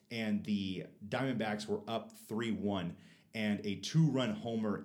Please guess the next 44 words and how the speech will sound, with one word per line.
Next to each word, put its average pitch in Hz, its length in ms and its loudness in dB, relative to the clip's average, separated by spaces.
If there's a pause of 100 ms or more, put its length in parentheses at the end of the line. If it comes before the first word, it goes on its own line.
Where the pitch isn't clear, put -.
in 104 200 0
the 98 200 -2
bottom 107 320 0
of 110 80 -2
the 107 60 4
ninth 104 280 4
with 92 120 -4
two 110 200 -2
outs 101 200 2
by 98 200 0
a 90 60 2
guy 95 140 -2
named 92 280 -4
Tino 113 400 -2
Martinez, 92 720 -2 (320)
who 113 140 -4
ended 110 200 0
up 104 240 2
tying 104 280 -2
it 87 200 -4 (420)
and 104 420 2
sending 117 260 -2
this 107 160 2
one 101 140 -2
into 95 220 -2
extras. 87 600 -4
And 104 100 0
then, 107 100 4
of 107 140 0
course, 107 200 0
in 101 60 -4
the 92 80 -2
tenth, 101 420 -6 (220)
that's 104 200 -2
where 104 120 2
the 95 60 2
name 95 400 0
Mister 98 420 0
November 90 580 0
was 87 220 -2
given 90 320 -2
to 90 100 -8
Derek 90 340 -2
Jeter. 85 380 -2